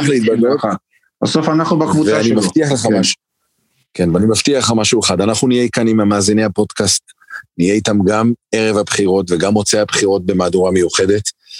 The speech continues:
Speaker 2: הצטברה קהילה מאוד יפה של אנשים. קודם כל, אנחנו מודים לכם על כל התגובות החמות. אגב, גם בני הישיבות ששומעים אותנו, בין הסדרים כמובן, חלילה לא על חשבון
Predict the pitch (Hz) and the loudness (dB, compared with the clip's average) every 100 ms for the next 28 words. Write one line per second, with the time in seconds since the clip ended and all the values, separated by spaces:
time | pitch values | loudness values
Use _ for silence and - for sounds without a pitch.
0 | - _ 107 - 131 98 117 - 113 110 | -20 _ -2 -2 0 0 0 0 0 2
1 | 113 113 107 107 104 95 101 90 82 156 | 2 2 2 0 0 0 0 0 0 0
2 | 175 135 123 127 110 98 98 92 110 101 | 0 -2 0 0 0 0 0 2 0 0
3 | - 101 95 _ _ - - 87 127 117 | 0 -2 -2 _ _ -10 -6 -2 0 0
4 | 95 98 98 110 107 - 107 143 135 143 | 0 0 0 0 0 0 0 0 0 0
5 | 127 160 185 170 _ _ _ - 110 95 | 0 0 0 -2 _ _ _ -20 -10 -2
6 | 123 143 139 113 120 131 131 117 - 113 | 0 0 0 0 2 2 0 0 0 0
7 | 123 120 107 110 117 120 95 113 117 101 | 2 0 0 0 2 0 0 0 0 -2
8 | 110 110 113 107 98 92 92 - 92 113 | 0 0 0 0 0 0 -2 -2 0 2
9 | 107 104 101 - 92 107 104 | 2 0 0 -4 -4 -2 -2